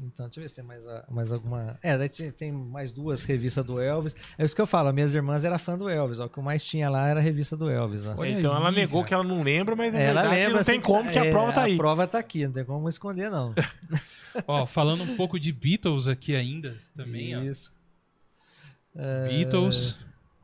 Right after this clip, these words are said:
Speaker 2: rock nostalgia. Aqui já era nostalgia nessa época, imagina pra nós hoje, cara.
Speaker 1: Aham.
Speaker 2: Ó, os meninos do, de Liverpool.
Speaker 1: É.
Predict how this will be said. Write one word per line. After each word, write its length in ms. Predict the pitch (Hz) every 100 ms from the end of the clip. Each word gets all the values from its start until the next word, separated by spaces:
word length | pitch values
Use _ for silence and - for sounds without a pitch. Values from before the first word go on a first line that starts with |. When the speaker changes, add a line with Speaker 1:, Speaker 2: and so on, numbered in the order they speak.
| _ _ _ _ _ _ _ _ _
Speaker 2:
rock 340 | 120 151 165
nostalgia. 880 | 151 156 - 143 117 110 123 120 110 113 _ _ _ _
Aqui 300 | - - 139
já 140 | 135 139
era 120 | 147
nostalgia 600 | 139 139 151 139 117 151
nessa 400 | 139 175 - 139
época, 260 | 143 170 160
imagina 400 | 147 143 160 208
pra 240 | 208 175
nós 260 | 160 160 139
hoje, 280 | 139 135
cara. 180 | 123 110 127 _ _ 139
Speaker 1:
Aham. 600 | 120 117 110 113 113 101 _ _ _ _ 120
Speaker 2:
Ó, 300 | 117 110 104 _ _ _ _ _ _ _ _ _ _ _ _
os 140 | 113
meninos 420 | 127 123 127 123
do, 260 | 104 127 113 - - 117
de 80 | 135
Liverpool. 840 | 135 151 165 147 131 127 117 107 - - _ -
Speaker 1:
É. 720 | 117 113 113 113 110 107 107